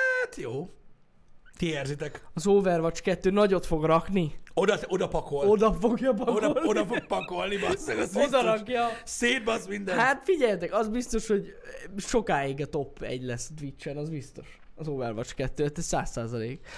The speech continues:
Speaker 2: Meg aztán ugye ne felejtsük el, hogy jön a világ legjobb játéka, a Valorant. Ami a Csé és az Overwatch keveréke, tehát gyakorlatilag apokalipszis indul el.
Speaker 1: Igen.
Speaker 2: Onnantól kezdve nem, nem érdemes játékot fejleszteni.
Speaker 1: Tudod, mi van?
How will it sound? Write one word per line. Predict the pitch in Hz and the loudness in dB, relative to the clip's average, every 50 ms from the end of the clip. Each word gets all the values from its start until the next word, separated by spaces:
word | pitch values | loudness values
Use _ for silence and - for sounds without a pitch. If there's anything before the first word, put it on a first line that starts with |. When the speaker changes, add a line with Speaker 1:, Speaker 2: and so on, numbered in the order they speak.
| - - | -10 -4
Speaker 2:
Meg | - 185 185 | -2 0 2
aztán | 208 208 202 - 240 233 | 2 2 2 2 2 2
ugye | 233 226 240 247 | 2 2 2 2
ne | 247 208 | 0 0
felejtsük | - - 160 160 160 165 165 180 170 | -2 0 0 0 0 0 -2 -4 -4
el, | 185 180 | -2 0
hogy | 180 175 175 170 | 0 -2 -2 -2
jön | 190 185 190 202 208 - - - | -2 -2 -2 -2 -6 -8 -10 -6
a | - 156 | -6 -6
világ | 165 196 240 220 202 165 139 131 127 | -4 -2 -2 0 0 0 0 -2 -2
legjobb | 131 131 127 123 127 123 120 | -2 -2 -2 -2 -4 -4 -4
játéka, | 131 120 120 117 117 - 135 131 - 151 151 165 202 - - - - - - - - - - - - - - | -4 -4 -4 -6 -4 -4 -6 -4 -2 -4 -4 -4 -6 -10 -12 -12 -10 -10 -12 -12 -14 -18 -20 -20 -20 -20 -14
a | - - | -10 -6
Valorant. | 143 151 151 127 110 104 101 151 - - - - - - - - - - - - - - - - - - - - - - - - - - - - - - - - - - - - - | -6 -4 -4 -6 -8 -8 -10 -12 -14 -18 -20 -20 -18 -16 -16 -16 -16 -16 -16 -16 -16 -16 -18 -18 -18 -16 -16 -14 -8 -4 -4 -4 -4 -6 -12 -14 -14 -14 -14 -14 -14 -14 -14 -10 -2
Ami | - 175 185 196 185 | -2 0 0 2 0
a | 170 175 | 0 0
Csé | - - - 220 190 151 | 4 4 6 6 6 2
és | 143 - | 0 -2
az | 165 156 | -2 -2
Overwatch | 165 151 143 135 139 139 135 131 139 - - | -2 -2 -2 -2 -2 -2 0 -2 -4 -2 0
keveréke, | - 151 131 131 127 135 139 139 151 147 147 | 0 0 0 0 -2 -2 -4 -4 -6 -6 -4
tehát | 156 156 170 165 - - - - - - 196 196 | -4 -4 -4 -4 -8 -12 -14 -14 -14 -12 -4 2
gyakorlatilag | 220 214 208 208 180 175 190 202 196 202 190 190 - - - - - - - - - - - | 4 4 4 4 2 2 2 2 2 0 -2 -2 -4 -10 -20 -20 -18 -18 -18 -16 -18 -16 -8
apokalipszis | - 214 208 - 180 156 - 151 139 139 139 - 160 147 - | -4 -4 -2 -2 -4 -10 -10 -8 -10 -8 -10 -10 -10 -10 -10
indul | 147 143 139 147 151 156 | -10 -10 -10 -10 -8 -8
el. | 147 139 135 - - - - - - - - - - | -8 -10 -10 -14 -18 -20 -20 -20 -20 -16 -14 -12 -6
Speaker 1:
Igen. | 143 202 202 | -4 -2 0
Speaker 2:
Onnantól | 247 247 240 233 254 | 0 0 0 0 -2
kezdve | 247 269 254 240 269 | 0 0 0 2 2
nem, | 262 254 226 208 - 214 | 0 0 0 -2 -2 0
nem | 254 233 208 | 0 0 2
érdemes | 180 180 190 190 190 185 - | 0 0 2 0 0 2 2
játékot | 214 180 151 131 143 143 151 156 151 | 2 0 0 0 -2 -2 -2 -2 -4
fejleszteni. | - 160 139 139 135 143 - - - 180 180 | -4 -4 -4 -2 -4 -4 -4 0 0 2 2
Speaker 1:
Tudod, | 208 208 | 2 0
mi | 277 254 | -2 -4
van? | 180 160 120 | -4 -4 -6